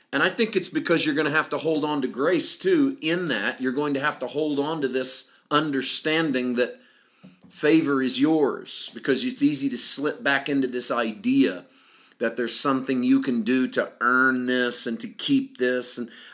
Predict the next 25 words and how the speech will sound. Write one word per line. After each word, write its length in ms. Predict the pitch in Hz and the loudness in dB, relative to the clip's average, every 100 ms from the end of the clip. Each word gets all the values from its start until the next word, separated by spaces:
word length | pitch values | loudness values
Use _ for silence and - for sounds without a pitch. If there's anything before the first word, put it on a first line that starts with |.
| - | -4
I, 340 | 135 156 165 - | 2 4 2 0
I've, 400 | 156 180 143 120 | 0 0 -2 -6
I 120 | 156 185 | -4 0
know 220 | 160 202 | 2 2
better, 460 | 131 92 - - _ _ _ _ | 2 -2 -6 -16 _ _ _ _
that 200 | 123 123 - | -4 -4 2
I 120 | 175 | 2
know 720 | 175 139 139 175 151 98 80 | 2 0 4 6 4 2 -4
and, 180 | 78 107 120 | -10 -8 -4
and 180 | 117 | -4
have 500 | 110 147 151 135 - - _ _ _ - | -2 0 0 -2 -12 -18 _ _ _ -14
been 460 | 120 139 139 131 - _ | -2 2 4 2 -2 _
fully 420 | - - 180 180 139 | -10 0 4 4 2
persuaded 920 | 143 127 - 143 151 147 101 67 - _ _ _ _ _ _ _ _ _ _ _ _ - | -2 -2 -2 0 0 0 -2 -6 -18 _ _ _ _ _ _ _ _ _ _ _ _ -4
that 120 | 135 | 0
there's 220 | 143 120 | 2 2
nothing 380 | 143 165 170 151 | 2 2 2 4
I 160 | 143 | 4
can 260 | 135 139 120 | 4 0 2
do 500 | 127 135 101 85 - - _ | 4 4 2 -4 -12 -20 _
to 100 | - | -6
make 360 | 120 123 127 131 | 0 2 0 -2
this 560 | 117 113 - - - - | -2 0 0 -2 -4 -6
salvation 920 | - 135 117 104 117 113 117 98 87 | 0 2 2 2 0 0 -2 -6 -4
work 580 | 110 120 - - - | 0 0 -2 -10 -12